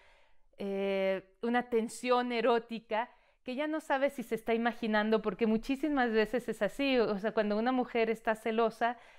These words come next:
se pregunta realmente, "¿Cuánto de esto está en mi imaginación, lo estoy creando yo con mis temores?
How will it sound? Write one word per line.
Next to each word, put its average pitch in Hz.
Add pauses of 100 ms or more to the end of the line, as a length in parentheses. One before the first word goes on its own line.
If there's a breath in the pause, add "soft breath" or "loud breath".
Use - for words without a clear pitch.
(140 loud breath)
se 214
pregunta 220
realmente, 208 (520)
"¿Cuánto 320
de 247
esto 240 (220)
está 208
en 240
mi 254
imaginación, 214
lo 208
estoy 226
creando 214
yo 196
con 214
mis 202
temores? 190